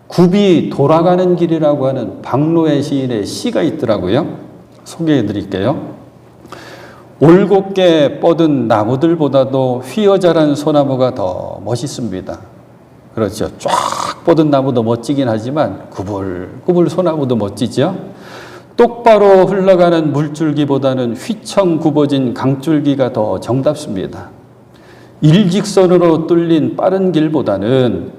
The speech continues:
산 따라 물 따라 가는 길이 더 아름답습니다."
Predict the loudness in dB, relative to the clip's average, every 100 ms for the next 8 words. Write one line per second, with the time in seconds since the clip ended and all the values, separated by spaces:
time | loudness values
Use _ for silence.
0 | -20 -20 -18 -4 0 0 4 4 6 4
1 | 2 -2 0 2 2 2 -2 -2 -4 -4
2 | -4 -4 -6 -6 -10 -12 -6 -2 -2 -2
3 | -4 -6 -6 -6 -8